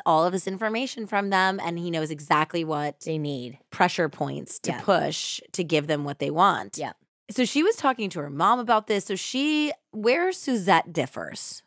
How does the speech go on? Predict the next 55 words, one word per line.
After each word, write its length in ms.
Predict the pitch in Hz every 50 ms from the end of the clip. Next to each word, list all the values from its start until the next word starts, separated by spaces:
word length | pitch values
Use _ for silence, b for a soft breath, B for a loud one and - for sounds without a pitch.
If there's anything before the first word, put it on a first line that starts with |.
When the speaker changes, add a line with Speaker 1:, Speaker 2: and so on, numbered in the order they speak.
| _
Speaker 1:
from 160 | - - 202 180
a 80 | 160
lot 220 | 156 156 143 147 147
of 80 | 139
these 160 | 143 143 147
people 460 | - - - - - - 69 - - - _ _ _ _ _ _ _ _ _ _
is 200 | 196 220 196 165
that 280 | - 208 190 170 165 -
bigness 480 | 202 196 196 - 233 254 277 269 - 269
of 80 | 220
Suzette, 500 | - - - 185 156 156 147 143 156 - -
that 220 | 175 151 - - _ _ -
no 220 | 175 165 156 160
fear. 400 | 151 - - 160 135 139 151 165
I 80 | 202 240
mean, 60 | 247 - _
Speaker 2:
Yeah. 140 | - 202 -
Speaker 1:
she's 200 | - - 262 254
not 120 | 285 320 392
afraid 400 | - - - 214 220 202 - -
to 120 | - 175
talk 340 | - - - 139 175 - -
about 220 | - - 90 -
this 120 | - 80 -
stuff. 360 | - - - - - - -
Speaker 2:
Yeah. 160 | 180 165 - - - _ _ _
Speaker 1:
She's 320 | - - - 262 277 269 269
not 180 | 302 294 302
afraid 460 | 302 233 - - 220 208 202 208 208
of 160 | 196 175 180 190
what 100 | 165 -
people 180 | 185 180 165
think 240 | 147 - 156 143 127
of 120 | 147 147
her. 280 | - 170 170 220 277 285 _ _ _ _ _ _ _ -
She 300 | - - - 220 208 196
has 280 | 185 190 185 190 196
these 160 | 185 196 175
close 300 | - - - 180 175 -
relationships. 840 | - 165 151 139 143 - 175 165 - - 196 185 220 - - - - -
She's 260 | - - - 226 196
close 380 | - - - - 151 160 160 -
to 140 | - - 196
her 80 | 185
mom. 320 | 165 151 147 160 185 226 240
And 160 | - 233 240 -
while 240 | - 226 240 233 233
I 80 | 220 220
do 180 | 190 175 196
not 180 | 196 196 175 165
think 140 | - 170 156
her 100 | 170 165
mom 220 | 156 151 151 151
knew 160 | 151 151 151
about 380 | 151 143 160 151 147 156 -